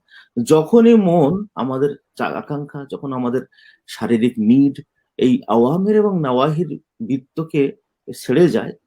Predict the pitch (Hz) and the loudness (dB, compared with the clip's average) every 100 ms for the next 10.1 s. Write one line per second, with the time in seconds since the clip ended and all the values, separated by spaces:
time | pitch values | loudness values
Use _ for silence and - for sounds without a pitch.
0 | _ _ 147 165 156 135 135 135 139 - | _ _ -4 -4 -6 -8 -8 -8 -10 -2
1 | 101 80 76 78 73 - - _ _ _ | -2 -2 -8 -12 -12 -18 -20 _ _ _
2 | - 151 147 - 151 151 143 143 139 101 | -8 -6 -6 -6 -4 -4 -4 -2 0 0
3 | 110 107 80 64 - - _ _ _ - | 0 -2 -6 -12 -18 -20 _ _ _ -2
4 | 139 160 165 196 180 151 160 156 202 214 | 2 4 4 2 4 2 2 2 2 2
5 | 190 - _ _ 151 147 160 196 165 165 | -2 -10 _ _ -12 -6 -2 -2 -2 -2
6 | 185 196 - 185 175 160 151 147 147 147 | -4 -6 -6 -4 -2 -2 -4 -2 -6 -6
7 | - 147 - 110 - 107 90 64 - _ | -8 -12 -10 -12 -8 -6 -6 -8 -16 _
8 | _ _ 123 135 127 117 117 123 147 151 | _ _ 0 2 4 4 2 2 0 -2
9 | 120 117 - 113 156 151 - 131 117 113 | -8 -6 -4 -4 -4 -6 -2 -2 -2 -4
10 | 107 | -6